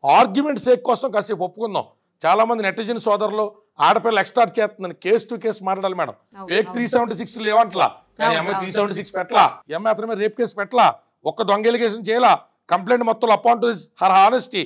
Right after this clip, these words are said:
Speaker 1: మొత్తం అన్నీ కూడా ఉన్నదన్నట్టు రాసిచ్చింది. కాసేపు నీ ఆర్గ్యుమెంట్ సేక్ కోసం డ్రగ్స్ అలవాటు ఉన్నాయనుకుందాం. పదకొండు సంవత్సరాలు క్రితం నువ్వు గుడిలో తాళి కట్టినటువంటి వ్యక్తివి, ఆ అమ్మాయి బాధ్యత స్వీకరించినటువంటి వ్యక్తివి, తల్లిదండ్రులు కావద్దు, వద్దని చెప్పి వచ్చేసినటువంటి పాపనే సంరక్షకుడు నువ్వే కదా.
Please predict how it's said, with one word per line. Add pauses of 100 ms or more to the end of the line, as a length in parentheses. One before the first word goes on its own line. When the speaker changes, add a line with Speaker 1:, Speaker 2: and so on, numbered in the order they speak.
(340)
Speaker 1:
మొత్తం
అన్నీ
కూడా
ఉన్నదన్నట్టు
రాసిచ్చింది. (240)
కాసేపు
నీ
ఆర్గ్యుమెంట్
సేక్
కోసం
డ్రగ్స్
అలవాటు
ఉన్నాయనుకుందాం. (440)
పదకొండు
సంవత్సరాలు (400)
క్రితం
నువ్వు
గుడిలో
తాళి
కట్టినటువంటి
వ్యక్తివి, (500)
ఆ
అమ్మాయి
బాధ్యత
స్వీకరించినటువంటి
వ్యక్తివి, (340)
తల్లిదండ్రులు
కావద్దు, (120)
వద్దని
చెప్పి
వచ్చేసినటువంటి
పాపనే (320)
సంరక్షకుడు
నువ్వే
కదా.